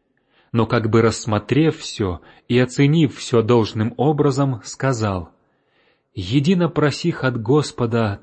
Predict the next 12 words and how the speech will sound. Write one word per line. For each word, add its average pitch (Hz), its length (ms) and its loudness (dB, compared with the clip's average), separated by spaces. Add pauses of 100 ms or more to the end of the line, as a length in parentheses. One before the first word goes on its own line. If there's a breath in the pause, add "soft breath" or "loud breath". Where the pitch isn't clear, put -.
то 139 160 0
взыщу, 104 720 -4 (460)
еже 123 400 2
жить 143 340 0
ими 135 220 2
в 113 100 -2
дому 113 320 2
Господне 123 840 0 (200 soft breath)
вся - 320 -4
дни 113 300 -2
живота 113 500 0
моего, 104 640 0